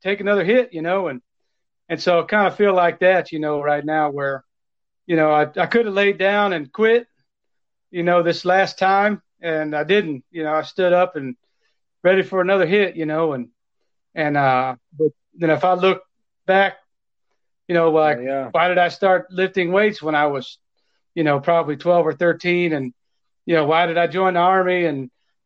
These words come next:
Speaker 1: you know, just all this, you know, why do you do stuff you do? And really, it's just kind of maybe a mentality of, I'm just gonna stand up again and,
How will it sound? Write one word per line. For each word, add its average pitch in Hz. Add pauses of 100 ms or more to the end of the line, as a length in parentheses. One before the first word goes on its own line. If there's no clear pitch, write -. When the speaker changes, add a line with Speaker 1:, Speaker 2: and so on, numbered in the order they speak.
(120)
Speaker 1:
you 190
know, 165
just 156
all 180
this, 160
you 196
know, 175
why 170
do 175
you 170
do 185
stuff 170
you 160
do? 190
And 135 (560)
really, 190
it's 165
just 175
kind 180
of 143
maybe 165
a 156
mentality 165
of, 139 (720)
I'm 165
just 160
gonna 175
stand 185
up 202
again 156
and, 127